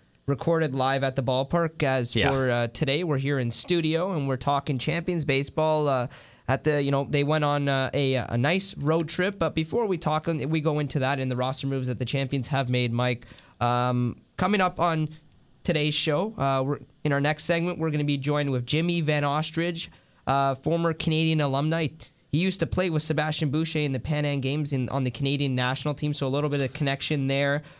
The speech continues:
Speaker 1: Uh, played independent ball, spent eight seasons between the Washington Nationals and Houston Astros system.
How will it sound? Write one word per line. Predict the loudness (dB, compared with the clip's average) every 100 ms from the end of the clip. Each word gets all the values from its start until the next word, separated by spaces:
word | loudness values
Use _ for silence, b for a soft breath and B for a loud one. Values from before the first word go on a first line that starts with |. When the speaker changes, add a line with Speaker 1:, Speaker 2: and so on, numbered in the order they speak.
| B
Speaker 1:
Uh, | 0 0
played | 0 0 2
independent | 0 0 0 0 0
ball, | 0 0 -2 B
spent | B -2 -2 0
eight | -2 -2
seasons | -2 0 0 0 0
between | 0 0 2
the |
Washington | 2 0 0 0
Nationals | 2 0 0 0
and | 0 0
Houston | -2 -2 -2
Astros | 0 0 0 -2
system. | 0 -2 0 0 -2